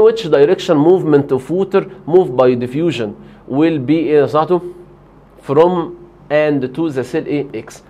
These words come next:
خلي بالك، سيل اكس دي، بص بالراحه. اكس عندها واحد في المية، خمسة في المية، تلاتة في المية. اكس للاسف هتلوز الميه بتاعتها لانها اللو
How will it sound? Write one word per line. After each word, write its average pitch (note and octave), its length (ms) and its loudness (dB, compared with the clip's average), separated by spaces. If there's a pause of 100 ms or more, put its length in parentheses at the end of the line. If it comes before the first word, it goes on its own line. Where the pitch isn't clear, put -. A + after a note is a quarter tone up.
(240)
خلي F#3 280 4
بالك، B2+ 240 2 (240)
سيل G3+ 420 0
اكس E3+ 280 -4
دي، A#2 180 -6 (340)
بص E3+ 280 -2
بالراحه. B2 380 -2 (1120)
اكس F3 340 -4 (600)
عندها D3 600 -6 (140)
واحد C#3 280 -8
في - 140 -12
المية، D3 460 -4 (180)
خمسة C3+ 340 -8
في - 80 -12
المية، C#3 360 -2
تلاتة A#2+ 300 -10
في B2 120 -16
المية. G#2 260 -14 (800)
اكس C#3+ 260 -10
للاسف C3 560 -10
هتلوز A#2+ 500 -12
الميه A#2+ 420 -8
بتاعتها G#2+ 520 -14 (420)
لانها A#2 600 -10
اللو A#2+ 840 -6